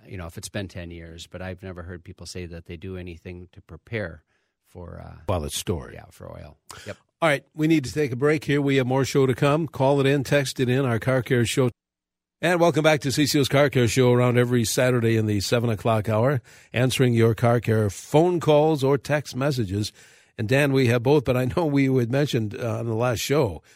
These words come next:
Speaker 2: that you were gonna head to Colorado and hoped your vehicle started and all of that. What happened, by the way?
Speaker 1: <laughs> Well, that's true. I, we were gonna follow up on
Speaker 2: Yeah.
Speaker 1: that. For, so for, thank you for that. But, uh,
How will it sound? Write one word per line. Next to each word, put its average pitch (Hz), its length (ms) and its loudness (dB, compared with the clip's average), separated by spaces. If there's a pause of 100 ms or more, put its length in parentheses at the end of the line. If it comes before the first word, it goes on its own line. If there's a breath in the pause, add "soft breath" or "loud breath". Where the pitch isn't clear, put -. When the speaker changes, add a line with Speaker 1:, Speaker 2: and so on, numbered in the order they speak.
Speaker 2:
that - 140 -10
you 127 100 0
were 131 80 0
gonna 123 160 -2
head 117 220 0
to 113 60 -8
Colorado 120 680 0 (420)
and 107 120 -4
hoped 131 260 0
your 123 100 0
vehicle 123 540 0 (320)
started 127 460 0 (160)
and 113 160 -4
all 127 200 2
of 123 100 2
that. 120 140 4
What 139 140 4
happened, 135 360 0
by 95 140 -6
the - 60 -14
way? - 60 -16
Speaker 1:
<laughs> 143 40 -4
Well, 143 120 0
that's 120 360 -4
true. 135 260 -2
I, 107 300 -6
we 156 140 0
were 165 140 -2
gonna 123 180 -2
follow 104 320 -4
up 98 160 -8
on 98 100 -2
Speaker 2:
Yeah. 143 120 2
Speaker 1:
that. 92 180 -8
For, 107 100 -10
so 101 220 -8
for, 104 140 -8
thank 120 260 -8
you 107 100 -8
for 92 140 -12
that. 85 280 -10
But, 90 240 -14
uh, 95 200 -8